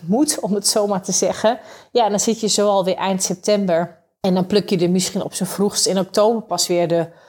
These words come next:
vruchten van. En dat is gewoon zonde. En dat, en dat gebeurt dan omdat je het in je hoofd, eh, veel te groot maakt. Terwijl het er niet is. Het is er niet echt. Het is er alleen omdat jij denkt dat het er is.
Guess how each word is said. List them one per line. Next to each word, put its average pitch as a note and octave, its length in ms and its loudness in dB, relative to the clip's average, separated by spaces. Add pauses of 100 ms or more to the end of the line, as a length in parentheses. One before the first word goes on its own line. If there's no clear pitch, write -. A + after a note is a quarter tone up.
(300)
vruchten F#3+ 580 0
van. D#3+ 400 -2 (340)
En G3 120 -2
dat A#3 160 2
is A#3 80 0
gewoon F#3+ 220 -4
zonde. G#3+ 480 2
En F#3 320 0
dat, F3+ 220 -2 (400)
en F3 180 -4
dat E3+ 180 -4
gebeurt G3+ 520 2
dan A#3+ 300 2
omdat F#3+ 280 -4
je G3 60 0
het F#3 80 -6
in E3+ 160 -4
je D#3+ 80 -2
hoofd, G3 580 0 (300)
eh, G3 160 0
veel F#3+ 220 0
te F#3+ 80 -6
groot F#3 420 -2
maakt. F3+ 500 -6
Terwijl G3 300 2
het F3+ 140 2
er F3 80 0
niet E3 500 0 (600)
is. F3+ 400 2
Het F3+ 200 -4
is A3 200 0
er F3+ 180 -2
niet E3+ 320 -2
echt. A3 380 2
Het - 160 -8
is G#3 120 -2
er G3+ 140 0
alleen E3 420 2
omdat F3 280 -2
jij D#3+ 240 -2
denkt G#3+ 500 0
dat - 160 -8
het F3 280 -2
er D#3+ 200 -4
is. D#3 440 0